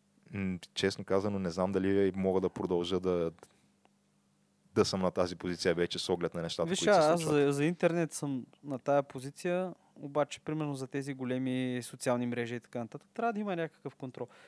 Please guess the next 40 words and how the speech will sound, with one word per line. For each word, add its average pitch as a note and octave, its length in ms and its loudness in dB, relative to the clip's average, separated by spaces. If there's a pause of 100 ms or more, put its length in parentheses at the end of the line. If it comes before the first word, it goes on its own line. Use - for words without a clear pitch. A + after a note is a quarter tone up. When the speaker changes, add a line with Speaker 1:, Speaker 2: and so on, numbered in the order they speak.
(140)
Speaker 2:
Факт G3 320 6
е, G#3+ 40 0
че F3 300 0 (460)
това G#3+ 140 12
е G3 60 12
много E3+ 280 4
ново. D3 340 4 (240)
В - 40 -20
смисъл, D3+ 280 -4
замисли C#3+ 380 -2
се, D#3 80 -6
това D3+ 160 4
го D3 80 2
нямаше D3 300 2
преди, C3+ 260 -6 (120)
преди B2 180 -6
колко? B2+ 220 -2
Преди A2+ 160 -12
десет B2+ 180 -4
години B2 220 -6
имаше? D3+ 300 -6
Имаше G#3 300 -6
го, G#2 100 -10
може. F#2+ 260 -12
Да, C#3 200 2
имаше G3+ 260 -4
го F3+ 80 -2
преди B2+ 220 -6
десет A#2 300 -4
години, A2 300 -4
обаче F3+ 480 2
беше F3+ 280 -2
тепърва, F3 400 -2 (400)
застъпваше. E3 460 -6
Speaker 1:
Мгм. - 60 -10
Speaker 2:
Те C3+ 100 -2
Facebook D3+ 460 -2 (300)
в - 100 -16
началото, D#3 460 2
първите, D#3 540 2